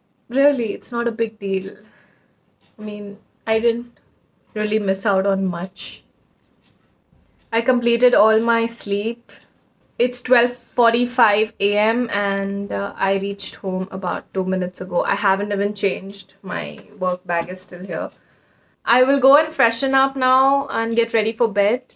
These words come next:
I will definitely complete this video in the morning. What I've learned this week is that our generation is so messed up. It's all about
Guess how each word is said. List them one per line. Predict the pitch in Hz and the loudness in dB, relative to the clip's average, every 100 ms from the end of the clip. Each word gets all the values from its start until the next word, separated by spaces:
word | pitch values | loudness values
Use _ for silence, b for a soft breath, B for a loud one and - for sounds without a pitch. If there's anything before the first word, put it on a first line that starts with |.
| _ - | _ -4
I | 220 | 0
will | 233 | 2
definitely | 220 220 240 254 254 | 2 0 0 -2 -2
complete | 247 226 214 214 | -2 -2 -2 -2
this | 208 220 - - - - - 196 | 0 -2 -2 -16 -16 -20 -16 -2
video | 214 196 220 220 | 0 4 4 4
in | 220 | 2
the | |
morning. | 208 190 185 240 370 - _ _ _ _ _ _ _ _ - | 2 2 2 0 -2 -8 _ _ _ _ _ _ _ _ -6
What | 254 | 2
I've | 277 311 302 | 4 2 2
learned | 277 302 285 | 2 2 0
this | 294 - | -4 -6
week | 233 254 277 - - 214 | -6 -4 -6 -10 -14 -2
is | 233 240 226 | -2 -2 0
that | 247 240 | 2 4
our | 240 | 2
generation | 233 247 240 240 240 277 | 2 0 2 0 -2 -2
is | 269 269 | -4 0
so | 294 302 | 2 4
messed | 269 247 - 240 | 2 -2 -2 -2
up. | 208 208 _ _ _ _ _ - | -2 -2 _ _ _ _ _ -8
It's | 269 | 0
all | 302 320 | 4 4
about | 330 285 311 294 285 | 4 4 4 4 0